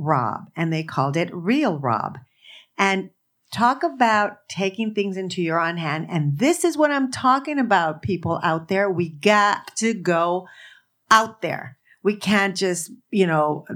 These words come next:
expect them to give it to us if they don't. So Rob, they financed a whole episode, a whole season of seven, or I think, or eight,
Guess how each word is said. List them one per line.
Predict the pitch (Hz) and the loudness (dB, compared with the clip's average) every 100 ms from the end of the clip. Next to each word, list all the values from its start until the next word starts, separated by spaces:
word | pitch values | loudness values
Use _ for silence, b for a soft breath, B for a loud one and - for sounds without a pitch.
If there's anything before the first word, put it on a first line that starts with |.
| 180 | -10
expect | 139 - - 202 | -8 -2 0 0
them | 208 185 | -2 -2
to | 185 | 0
give | 180 | -2
it | 165 | -2
to | |
us | 160 | -4
if | 170 | -2
they | 196 294 | 0 0
don't. | - 185 165 B B B | 2 0 0 B B B
So | - 277 | 0 2
Rob, | 226 277 311 240 226 b b b _ _ _ _ _ _ - | 4 0 2 2 0 b b b _ _ _ _ _ _ 0
they | 226 269 | 2 4
financed | 269 196 196 165 - - - - _ _ | 4 2 2 -2 -6 -10 -12 -14 _ _
a | 180 | 0
whole | 180 214 | 2 2
episode, | 196 185 175 - - | 2 0 -4 -4 0
a | 175 | 0
whole | 190 190 | 2 -2
season | 196 185 160 160 | -2 -4 -2 -2
of | - 180 160 | 0 -2 -2
seven, | - 185 160 170 - | 0 2 2 -2 -2
or | |
I | 170 | 0
think, | 165 160 | 0 -2
or | 156 | -2
eight, | 190 175 175 | -2 -2 -6